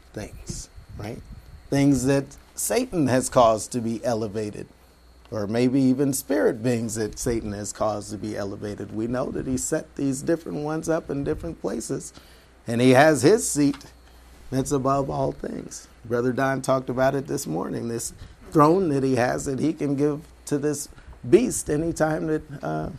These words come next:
or, well, not anytime he <laughs> desires, but when he's allowed to do it. And so, uh, as you think of these high things,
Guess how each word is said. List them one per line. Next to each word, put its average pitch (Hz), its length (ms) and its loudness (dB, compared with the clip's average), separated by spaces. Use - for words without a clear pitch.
or, 127 120 0
well, 113 360 -6
not 104 200 -4
anytime 104 500 0
he 101 40 -6
<laughs> 120 120 -2
desires, 104 400 2
but 110 200 -6
when 123 300 -2
he's 123 220 -2
allowed 110 360 -2
to 117 80 -10
do 123 240 -6
it. - 60 -10
And 120 200 -4
so, 123 400 2
uh, 123 260 -4
as 127 220 0
you 131 80 -2
think - 300 -6
of 143 100 -2
these 139 220 -2
high 104 320 -2
things, 117 580 -6